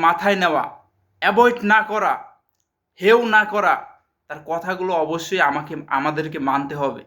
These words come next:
আর সেই পরি-, সেই অনুযায়ী আমাদের কাজ করতে হবে।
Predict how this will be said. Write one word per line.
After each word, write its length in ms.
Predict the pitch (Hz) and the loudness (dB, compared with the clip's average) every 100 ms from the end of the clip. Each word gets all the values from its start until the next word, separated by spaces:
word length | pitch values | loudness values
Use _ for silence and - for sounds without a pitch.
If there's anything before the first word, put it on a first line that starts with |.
| _ - _ | _ -20 _
আর 120 | - | -6
সেই 300 | - - 165 160 | -6 -2 -2 -2
পরি-, 340 | 175 170 - - _ _ _ _ | -4 -6 -6 -14 _ _ _ _
সেই 280 | - 175 196 185 - | -6 0 0 0 -8
অনুযায়ী 440 | 165 170 165 180 175 | -4 -2 2 2 4
আমাদের 300 | 143 147 156 156 | 2 0 -4 -2
কাজ 180 | 139 135 - | -4 -4 -12
করতে 220 | 131 - | -16 -14
হবে। 220 | 123 113 | -14 -14